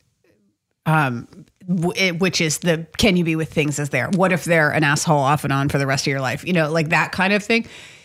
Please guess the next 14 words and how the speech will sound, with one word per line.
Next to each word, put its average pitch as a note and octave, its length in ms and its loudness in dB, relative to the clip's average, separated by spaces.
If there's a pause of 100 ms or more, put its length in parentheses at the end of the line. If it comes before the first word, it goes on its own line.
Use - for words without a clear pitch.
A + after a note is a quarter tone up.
(260)
It, G3 240 0
I F#3 120 4
wanna F#3 320 4
just E3 240 -2
tie D#3+ 260 2
that C#3+ 240 0
back D#3 360 0
to - 120 -2
this D#3+ 500 0
moment F#3+ 520 2
because D#3+ 480 -2
it, E3+ 280 -4
it's - 300 -2
your, D#3+ 540 -2